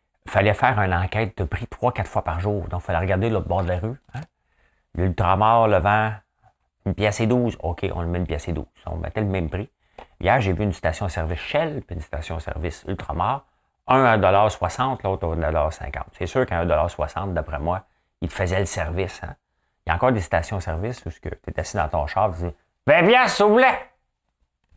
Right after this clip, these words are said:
Ils te lavent les autos, là, tu fais, ils te lavent le, le windshield,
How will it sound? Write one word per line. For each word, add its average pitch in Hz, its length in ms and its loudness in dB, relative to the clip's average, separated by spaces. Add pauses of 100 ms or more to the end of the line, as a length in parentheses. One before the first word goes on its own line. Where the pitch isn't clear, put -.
(2500)
Ils 80 120 -2
te 80 60 -6
lavent 78 200 0
les 80 200 -2
autos, 87 460 -4
là, 80 160 -6
tu - 340 -12
fais, - 120 -12
ils - 380 -20
te - 40 -14
lavent 82 160 2
le, 80 220 0
le 76 100 -2
windshield, 117 640 4